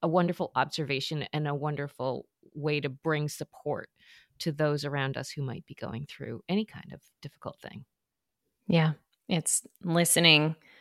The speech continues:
Speaker 2: hugging, not trying to bright side, not trying to offer unsolicited advice, but just being there to hold space.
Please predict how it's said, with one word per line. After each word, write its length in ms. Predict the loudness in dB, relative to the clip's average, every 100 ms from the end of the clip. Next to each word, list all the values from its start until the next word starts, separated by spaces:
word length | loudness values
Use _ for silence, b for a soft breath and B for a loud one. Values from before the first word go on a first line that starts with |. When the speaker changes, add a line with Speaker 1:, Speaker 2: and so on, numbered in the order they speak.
| b
Speaker 2:
hugging, 720 | 4 4 6 6 6 4 0 -4 B B B -2
not 340 | 4 4 4
trying 280 | 4 4 4
to 60 |
bright 440 | 0 2 4 4 2
side, 640 | 0 2 4 4 2 -4 B B B 0
not 380 | 4 4 4 0
trying 500 | 0 0 2 0 0
to 500 | 0 0 0 -4 -6 _ -4
offer 380 | 0 0 0 0
unsolicited 840 | 0 0 0 -2 0 0 2 0
advice, 800 | 0 2 4 6 6 2 0 -2 -10 B B B B
but 140 | 2
just 360 | 4 2 2 -2 -4
being 240 | 4 4 4
there 280 | 2 0 -2
to 100 | -4
hold 300 | -2 -2 0
space. 520 | 2 4 4 2 -4